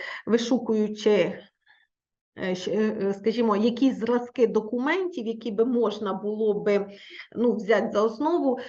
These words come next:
можливо, е, у вас виникали питання, е, по тендерним документаціям от таку-, таких замовників, е, які застосу-, вимагають від учасників опитувальники, опитувальник юридичної особи, опитувальник фізичної особи.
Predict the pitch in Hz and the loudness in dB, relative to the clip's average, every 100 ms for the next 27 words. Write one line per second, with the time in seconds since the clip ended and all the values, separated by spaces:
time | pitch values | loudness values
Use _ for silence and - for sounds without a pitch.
0 | - - 214 220 240 233 220 214 208 208 | -14 -6 -2 2 4 4 4 2 2 -2
1 | 214 - 185 190 185 180 175 - 180 226 | -10 -14 -8 -6 -2 0 0 -2 0 0
2 | 226 226 233 226 175 180 202 214 269 320 | 2 0 2 0 0 -2 -4 -2 0 0
3 | 311 240 202 202 196 202 - 226 214 208 | 0 -2 -4 -6 -6 -8 0 4 4 4
4 | 220 202 202 202 196 202 202 208 294 311 | 2 2 0 -2 -4 -4 -2 2 0 2
5 | 233 196 196 214 - 202 208 208 214 196 | -2 -2 -4 -4 0 0 0 -2 0 -2
6 | 196 202 240 294 277 - 226 - 190 196 | 0 0 2 2 0 -2 -6 -6 0 2
7 | 202 196 196 240 233 202 190 208 214 208 | 2 0 -2 -2 -4 -4 -6 -4 -2 -2
8 | 226 196 226 233 233 214 190 202 202 214 | 0 4 4 4 2 0 0 -4 -6 -2
9 | 269 302 294 240 226 - 156 - - - | 0 2 0 -2 -2 0 2 4 4 2
10 | 170 165 170 180 190 180 - - - 220 | -4 -2 -2 -4 -4 -6 -8 -18 -4 0
11 | 269 233 208 196 190 196 196 196 202 277 | 2 2 2 -2 -2 -4 -2 -2 0 0
12 | 320 - 254 233 226 226 202 175 - - | -2 -2 -2 -2 2 2 4 0 0 0
13 | 220 214 214 202 208 214 202 202 - 185 | 0 0 -4 -4 -4 -2 -2 -4 -6 -6
14 | 165 - - - | -6 -6 -6 -6